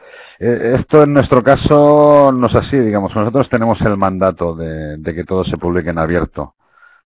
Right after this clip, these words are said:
¿no? Entonces, eh, bueno, desde que se ha publicado el mandato y, y además que esto va asociado también a puntos de reconocimientos y algún tipo de incentivos,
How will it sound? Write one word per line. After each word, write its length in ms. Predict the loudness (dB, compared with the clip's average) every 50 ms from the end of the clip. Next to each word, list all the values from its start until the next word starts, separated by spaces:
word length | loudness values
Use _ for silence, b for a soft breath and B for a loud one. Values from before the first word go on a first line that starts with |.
| _
¿no? 260 | -4 -4 -4 -4 _ _ b b b b b b b b b -6
Entonces, 960 | -2 -2 0 -2 -2 -2 -2 -2 -2 0 2 4 6 6 6 6 4 2 -2
eh, 300 | -8 -8 -6 -6 -4 -6
bueno, 280 | -6 -6 -6 -6 -6 -4
desde 320 | -4 -4 -4 -4 -6 -6
que 100 | -6 -6
se 100 | -4 -4
ha 40 | -4
publicado 400 | -2 0 -2 0 2 2 2 2
el 80 | 2 2
mandato 640 | -2 -2 -2 -2 -2 -2 -2 -2 -4 -4 -4 -4
y, 280 | -4 -4 -6 -6 -6 -6 -8 -10 -4 -2 -2 -2 -2
y 240 | -8 -12 -12 -6 -6
además 360 | -4 -4 -2 -2 -2 -4 -4
que 120 | -4 -8 -10
esto 160 | -6 -4 -4
va 60 | -4
asociado 360 | -2 -4 -6 -4 -4 -6 -4
también 480 | -4 -6 -6 -6 -6 -6 -6 -6 -4 -4
a 80 | -6
puntos 380 | -6 -4 -8 -8 -4 -4 -4 -2
de 80 | -2 -4
reconocimientos 1080 | -4 -4 -6 -8 -4 -4 -4 -4 -4 -4 -4 -4 -4 -8 -8 _ -6 -4 -4 -4 -6
y 60 | -4
algún 280 | -4 -4 -4 -4 -6 -6
tipo 200 | -8 -6 -4 -4
de 80 | -4 -4
incentivos, 720 | -4 -6 -6 -6 -6 -2 -2 0 2 4 2 2 0 -4